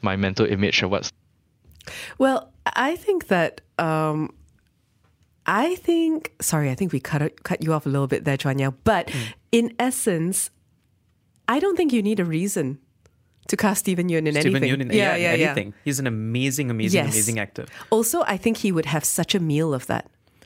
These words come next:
Speaker 3: Such a meal of that. Um, what is that movie that he was in that we both spoke about and really liked, the, um, Burning?
Speaker 2: Yes, Burning.
Speaker 3: Oh, I, uh, for me, that's his most intense and most, um, rewarding, quote unquote,
Speaker 2: Mm.
Speaker 3: role,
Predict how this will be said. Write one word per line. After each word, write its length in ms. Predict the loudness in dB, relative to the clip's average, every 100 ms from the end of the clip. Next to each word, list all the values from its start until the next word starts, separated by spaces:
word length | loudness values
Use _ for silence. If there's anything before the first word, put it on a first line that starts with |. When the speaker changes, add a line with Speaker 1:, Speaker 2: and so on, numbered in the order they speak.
| _
Speaker 3:
Such 240 | -6 -2 -2
a 40 |
meal 220 | 0 0
of 160 | 0 0
that. 240 | 0 0 -6 -20 -14 -6
Um, 460 | -2 -2 -4 -6 -10 _
what 160 | -2 0
is 100 | 0
that 140 | 0
movie 260 | 0 0 0
that 160 | -2 -2
he 140 | -2
was 200 | -2 -2
in 400 | -2 -2 -2 0
that 140 | 0 0
we 100 | -2
both 280 | 0 0 -2
spoke 320 | -2 -2 -2
about 320 | -2 -2 -2
and 220 | -4 -4
really 300 | -4 -2 0
liked, 280 | -2 -4 -4
the, 160 | -2 -2
um, 340 | -4 -6 -10 -10
Burning? 540 | -2 0 0 -4 -8 -14 _ _ _ 0
Speaker 2:
Yes, 260 | 0 0
Burning. 400 | 0 0 0 -4 -6
Speaker 3:
Oh, 180 | -2 0
I, 160 | 0 -4
uh, 60 | -6
for 220 | -4 -2
me, 260 | 0 0 0
that's 280 | 0 -2 -2
his 180 | -2
most 320 | -2 -2 -2 -4
intense 600 | -4 -2 -2 0 -2 -2
and 140 | -4
most, 480 | -2 -2 -2 -2 -2
um, 460 | -2 -2 -6 -8 -12 _ _ _ _ _ -8
rewarding, 560 | -2 0 0 0 -2 -2
quote 200 | -2 -2
unquote, 340 | -2 2 2
Speaker 2:
Mm. 140 | 0
Speaker 3:
role, 300 | 0 0 -2